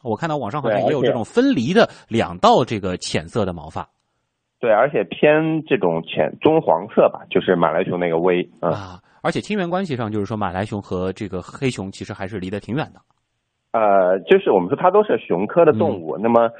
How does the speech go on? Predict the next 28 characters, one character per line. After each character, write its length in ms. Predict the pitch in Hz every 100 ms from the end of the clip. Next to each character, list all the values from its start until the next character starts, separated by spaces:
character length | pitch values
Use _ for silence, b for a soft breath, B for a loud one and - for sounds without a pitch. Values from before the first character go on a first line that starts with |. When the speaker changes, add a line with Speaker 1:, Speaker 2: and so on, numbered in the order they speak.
| B
Speaker 2:
马 160 | - 95
来 140 | 110
熊 220 | 151 123
呢， 160 | 123 117
是 300 | 117 123 107
这 180 | 110 98
个 280 | 90 82 85
熊 220 | 95 107
科 160 | -
的 80 | 139
马 160 | 104 82
来 100 | 117
熊 220 | 123 104
属 180 | 135 90
的 120 | 78
唯 180 | 82 90
一 140 | 107
一 60 | 110
个 100 | 95
物 180 | 90 92
种， 240 | - 78
而 140 | 95 131
这 80 |
个 100 | 143
黑 180 | 117 196
熊 200 | 208 98
呢， 100 | 101
是， 280 | 101 113 101